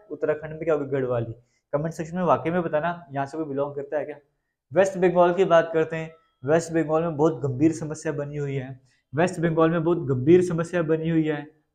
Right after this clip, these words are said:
तो गंभीरा वहाँ का जो है dance form हो जाएगा। West Bengal में बहुत गंभीर समस्या बनी हुई है। हिमाचल प्रदेश में छपेली आ जाएगा, जो कि मैंने आपको बताया यहाँ पे पहले भी है। हिमाचल प्रदेश में छपेली कर लो,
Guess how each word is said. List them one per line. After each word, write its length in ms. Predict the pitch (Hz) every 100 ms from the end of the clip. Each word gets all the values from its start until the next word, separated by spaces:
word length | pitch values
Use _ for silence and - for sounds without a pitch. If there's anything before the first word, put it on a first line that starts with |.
| 147
तो 60 |
गंभीरा 460 | 135 143 139 151 156
वहाँ 280 | 147 147 143
का 100 | 147
जो 120 | 151
है 60 |
dance 280 | 139 127 127 139
form 140 | 135
हो 140 | 131
जाएगा। 320 | 131 123 123 123 123 _ _ -
West 200 | 147 156
Bengal 300 | 147 143 147
में 140 | 147
बहुत 200 | 135 143 -
गंभीर 240 | 120 143
समस्या 380 | 151 135 127 139
बनी 240 | 123 123
हुई 180 | 123 120
है। 120 | 117 113 _ _ _ _
हिमाचल 360 | 143 147 156 196
प्रदेश 380 | 185 175 180 180
में 80 | 180
छपेली 440 | 160 147 147 165
आ 120 | 170
जाएगा, 240 | 151 160 160
जो 120 | 156
कि 80 | 156
मैंने 160 | 156
आपको 140 | 151 156
बताया 180 | 156 147
यहाँ 120 | 147
पे 60 |
पहले 320 | 151 127 135 143
भी 160 | 139
है। 120 | 135 131 _ _ _ -
हिमाचल 320 | 135 147 165
प्रदेश 320 | 160 160 156
में 80 | 160
छपेली 480 | 151 135 139 139 143
कर 120 | 143
लो, 160 | 135 135